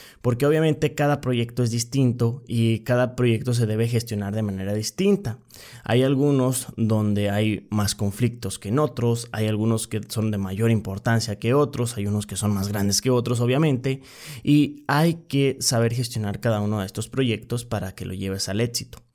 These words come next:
Ok, cuando nosotros estamos realizando un proyecto,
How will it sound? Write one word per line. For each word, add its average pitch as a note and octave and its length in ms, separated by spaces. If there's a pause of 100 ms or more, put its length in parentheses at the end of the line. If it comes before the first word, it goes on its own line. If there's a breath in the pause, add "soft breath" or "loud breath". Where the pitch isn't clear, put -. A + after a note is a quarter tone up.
(420 loud breath)
Ok, A#2+ 280 (880 loud breath)
cuando D#3 240
nosotros D#3+ 480
estamos D#3 400
realizando A#2+ 420
un A#2+ 100
proyecto, A#2+ 640